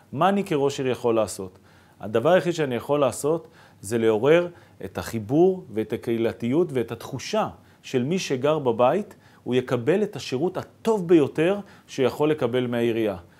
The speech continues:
זה יכול להיות ברמת המוקד, זה יכול להיות ברמה של פנייה לאגף הרווחה, וזה יכול להיות בכלל בכל דבר שעיריית שדרות עושה. ולכן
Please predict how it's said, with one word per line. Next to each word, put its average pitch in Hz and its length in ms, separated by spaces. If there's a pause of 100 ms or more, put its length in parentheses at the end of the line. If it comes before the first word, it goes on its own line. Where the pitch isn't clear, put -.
(220)
זה 117 160
יכול 156 240
להיות 151 240
ברמת 123 380
המוקד, 117 420 (400)
זה 117 120
יכול 143 240
להיות 139 200
ברמה 120 300
של 131 240
פנייה 127 360
לאגף 120 400
הרווחה, 113 520 (380)
וזה 123 260
יכול 151 300
להיות 156 260
בכלל 151 460
בכל 175 440
דבר 143 320
שעיריית 123 500
שדרות 113 400
עושה. 104 240 (520)
ולכן 120 480